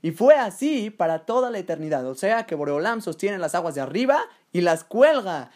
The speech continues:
con su dibur, como dijimos en Rashi. E igualmente las aguas de abajo se quedan constantemente separadas del cielo para toda la eternidad. Eso es Vayigen. Ahora, y después concluimos la creación del segundo día con el Pasuk Het, "Vaikra Elokim la Rakia Shamaim". Le llamó Boreolam a esta expansión, le llamó cielo.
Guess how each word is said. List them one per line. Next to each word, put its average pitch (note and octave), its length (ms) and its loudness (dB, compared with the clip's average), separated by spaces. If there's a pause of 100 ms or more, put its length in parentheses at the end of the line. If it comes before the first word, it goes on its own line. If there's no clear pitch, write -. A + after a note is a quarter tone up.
(100)
con D#3+ 200 0
su B3+ 200 0
dibur, G#3 340 0
como E3 160 -2
dijimos G3+ 360 -4
en C#3+ 100 -4
Rashi. B2+ 400 -6 (460)
E D3+ 80 2
igualmente B3 400 0
las G3 140 -2
aguas A3 180 -6
de G#3+ 60 0
abajo B3 280 -2
se G3 120 -8
quedan A3+ 200 -6
constantemente A#3 680 -4
separadas G3 640 -2
del D#3 160 -6
cielo B3+ 460 2 (180)
para D3 240 0
toda A3+ 260 0
la G3 80 -2
eternidad. C#3 540 -6
Eso A3 160 0
es G3 100 -8
Vayigen. D#3 560 -4 (400)
Ahora, D3+ 200 2
y - 20 -6
después D3 320 0
concluimos G3 540 -2
la F#3 100 -4
creación E3+ 300 -2
del A3 120 -4
segundo A3 240 -4
día A#3+ 140 2
con F#3 120 -6
el D#3+ 100 -10
Pasuk F#3+ 320 -6
Het, B3+ 320 4
"Vaikra F3+ 360 2
Elokim A#3+ 260 -4
la A3+ 80 0
Rakia A#3+ 340 2
Shamaim". G3 480 -2 (220)
Le D#3 100 0
llamó G3 280 2
Boreolam G3+ 600 2
a D#3 140 0
esta G3+ 120 -6
expansión, D#3+ 560 -2
le F#3 120 -4
llamó D#3+ 200 -6
cielo. B3 420 2